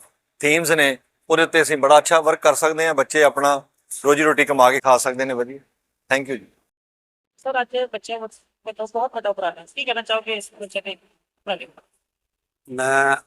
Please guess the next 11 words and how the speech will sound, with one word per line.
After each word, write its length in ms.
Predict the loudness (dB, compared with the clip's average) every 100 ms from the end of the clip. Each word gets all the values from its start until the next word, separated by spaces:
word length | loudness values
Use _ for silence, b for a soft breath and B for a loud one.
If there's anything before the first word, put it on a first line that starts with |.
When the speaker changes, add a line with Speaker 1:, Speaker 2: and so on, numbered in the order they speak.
| -4
Speaker 3:
ਅਮਰਜੀਤ 320 | -4 -4 -6
ਸਿੰਘ 240 | -6 -6 -8
ਪੁਰੇਵਾਲ, 680 | -8 -6 -4 0 0 0 -8 _ _ _ _ _ _ _ _ _ _ -8
ਡਿਸਟ੍ਰਿਕਟ 320 | -6 -6 -6
ਰਿਸੋਰਸ 360 | -6 -2 -2 -2
ਕੋਆਰਡੀਨੇਟਰ। 720 | 0 -2 -4 -10 -6 -6 -6 _ _ _ _ _ _ _ _ _ _ _ _ _ 2
ਅੱਜ 140 | 2 4
ਦਾ 160 | 2
ਜਿਹੜਾ 180 | 4 2
ਸਕਿੱਲ 320 | 2 0 -2
ਕੰਪੀਟੀਸ਼ਨ 800 | -2 -4 -4 -8 -4 -4 -4 -6